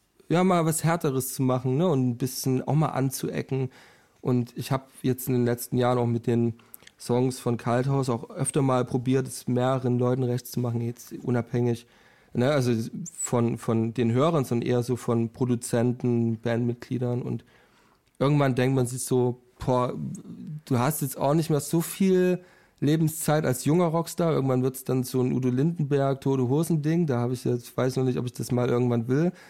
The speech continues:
aber so in den nächsten zehn Jahren hab ich halt auf jeden Fall noch Bock,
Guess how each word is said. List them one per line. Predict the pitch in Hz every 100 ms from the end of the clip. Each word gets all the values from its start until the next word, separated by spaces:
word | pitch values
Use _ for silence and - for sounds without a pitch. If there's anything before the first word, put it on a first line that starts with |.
| - -
aber | 123
so | 117 139
in | 139 147 -
den | 156
nächsten | 151 156 - 151
zehn | - 131
Jahren | 127 139 147
hab | 131
ich | 123
halt | 123 123
auf | 123 -
jeden | 131
Fall | 123 120
noch | 117
Bock, | - 123 -